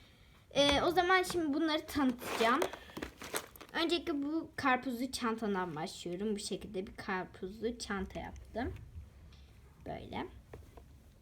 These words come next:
Sonra şöyle bir paspas yapmıştım. Mor renk. Kameradan ma-, e, böyle lacivert gibi gözüküyor.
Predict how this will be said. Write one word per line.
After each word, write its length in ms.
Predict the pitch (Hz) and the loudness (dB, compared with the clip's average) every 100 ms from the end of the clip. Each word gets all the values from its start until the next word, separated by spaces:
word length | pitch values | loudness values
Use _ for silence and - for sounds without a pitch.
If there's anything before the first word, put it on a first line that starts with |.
| - - - - - - - - - - - - - - - - - - | -20 -20 -20 -20 -20 -20 -20 -20 -20 -20 -20 -20 -16 -14 -14 -10 -10 -4
Sonra 280 | 262 226 | -2 -2
şöyle 720 | 226 254 226 202 214 226 202 202 | -2 -2 0 0 0 0 -2 0
bir 260 | 240 262 - | 0 0 -4
paspas 680 | - 240 220 - 240 226 - | -6 -4 -4 -4 -4 -4 -6
yapmıştım. 720 | 185 175 - - - 233 240 | -8 -8 -16 -16 -8 0 2
Mor 280 | 208 208 202 | 2 2 0
renk. 440 | 180 170 214 247 - - | -2 -2 -2 -4 -8 -16
Kameradan 520 | - 226 226 226 226 | -6 -2 0 0 0
ma-, 260 | 220 214 202 - - | 0 0 -2 -6 -8
e, 260 | 180 170 | -6 -4
böyle 200 | 185 185 185 - - - _ _ - | -4 -4 -4 -8 -16 -20 _ _ -6
lacivert 460 | 190 185 208 214 208 | -4 -2 -2 -4 -6
gibi 160 | - - | -18 -12
gözüküyor. 520 | 175 202 - 220 | -12 -12 -10 -6